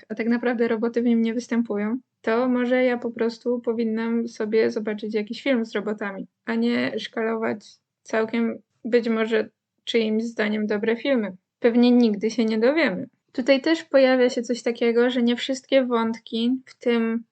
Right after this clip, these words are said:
niektóre całkiem ważne, nie zostają domknięte. I to już w taki sposób, że jestem prawie pewna, że to jest jakby otwarta furtka dla trzeciej części. Czy Magdalena Boczarska zagra tam trzy pokolenia jednocześnie?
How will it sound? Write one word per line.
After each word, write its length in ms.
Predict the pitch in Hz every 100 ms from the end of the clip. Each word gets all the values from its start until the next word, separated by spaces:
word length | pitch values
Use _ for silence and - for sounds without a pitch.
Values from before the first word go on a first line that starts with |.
| -
niektóre 460 | 226 220 - 240 233
całkiem 480 | 247 254 254 247
ważne, 580 | 240 220 220 226 226 269 - _ _ 247
nie 180 | 233
zostają 540 | 233 233 - 254 240 220
domknięte. 800 | 226 233 - 220 208 208 226 277 - _ _
I 180 | 247 233
to 160 | - 254
już 240 | 254 254
w 100 | -
taki 300 | 262 247 254
sposób, 400 | - 254 254 262 262
że 460 | 247 233 233 - - -
jestem 320 | 247 262 254
prawie 260 | 262 262 262
pewna, 400 | 254 226 240 240
że 100 | 240
to 100 | 226
jest 160 | 233
jakby 260 | 226 220 220
otwarta 500 | 226 - 233 - 226
furtka 480 | - 233 - - 220
dla 200 | 240 247
trzeciej 540 | - 233 220 226 214
części. 640 | - 220 226 233 - 285 359 _ _ _
Czy 180 | - 247
Magdalena 640 | 254 240 240 240 254 262
Boczarska 540 | 240 240 247 247 - 240
zagra 300 | 240 226 233
tam 220 | 214 208
trzy 260 | - -
pokolenia 600 | 226 240 247 247 240 247
jednocześnie? 800 | 240 247 247 254 240 247 285 330